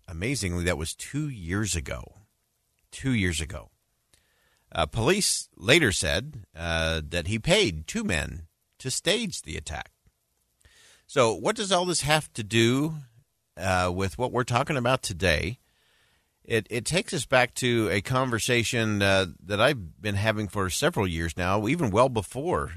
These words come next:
uh, Jussie Smollett came on the scene, uh, and this whole thing played out,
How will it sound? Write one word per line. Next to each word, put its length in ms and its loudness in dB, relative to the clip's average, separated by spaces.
uh, 400 0
Jussie 320 -4
Smollett 540 -2
came 240 -2
on 240 0
the 80 -6
scene, 480 -2
uh, 420 0
and 320 0
this 220 -4
whole 480 2
thing 360 -2
played 340 0
out, 240 4